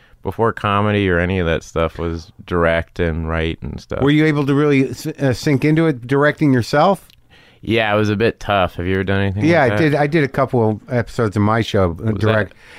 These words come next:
Speaker 2: It was hard because, like, I don't know that I got the full experience. 'Cause
Speaker 1: Yeah.
Speaker 2: you're running back to check. You're running back
Speaker 1: Yeah.
Speaker 2: to watch. Got, you're leaning on your D P a lot.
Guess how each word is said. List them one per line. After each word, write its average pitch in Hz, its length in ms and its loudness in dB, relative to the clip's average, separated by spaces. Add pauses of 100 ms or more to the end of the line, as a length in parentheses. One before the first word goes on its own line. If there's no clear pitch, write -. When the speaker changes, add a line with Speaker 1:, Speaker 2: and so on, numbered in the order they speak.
Speaker 2:
It - 60 -14
was 147 120 -4
hard 180 260 2
because, 127 300 0
like, 139 200 0
I 156 120 4
don't 160 140 2
know 151 120 2
that 139 80 2
I 131 80 4
got 127 160 0
the 120 60 -6
full 131 180 2
experience. 101 800 -2 (360)
'Cause - 100 -6
Speaker 1:
Yeah. 107 420 2
Speaker 2:
you're 113 80 2
running 151 240 4
back 139 260 2
to 113 80 -10
check. - 560 -2 (440)
You're 113 120 2
running 127 220 4
back 120 140 2
Speaker 1:
Yeah. 92 220 2
Speaker 2:
to 110 40 0
watch. 123 600 0 (420)
Got, 131 200 4
you're 123 220 4
leaning 135 320 4
on 123 180 4
your 110 120 2
D 107 240 0
P 123 260 2
a 107 60 4
lot. 107 460 0